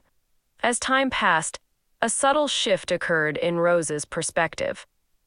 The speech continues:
The challenges of a long-distance relationship, coupled with the economic disparities between their two worlds, began to influence her priorities.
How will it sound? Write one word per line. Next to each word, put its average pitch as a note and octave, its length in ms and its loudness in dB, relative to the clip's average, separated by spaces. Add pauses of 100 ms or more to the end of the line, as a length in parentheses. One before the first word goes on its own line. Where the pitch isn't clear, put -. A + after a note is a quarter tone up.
(120)
The G3 120 -4
challenges A3 640 0
of F3+ 100 2
a F3+ 60 4
long-distance F#3 840 2
relationship, E3 800 0 (380)
coupled A3+ 380 0
with G#3 140 -6
the G3 220 -4
economic G3 480 0
disparities F3+ 680 0
between G3+ 420 -4
their E3 140 0
two F#3 260 -4
worlds, D#3+ 640 0 (460)
began A3 340 0
to B3+ 160 -2
influence G3 600 -2
her F3+ 140 0
priorities. F3+ 800 0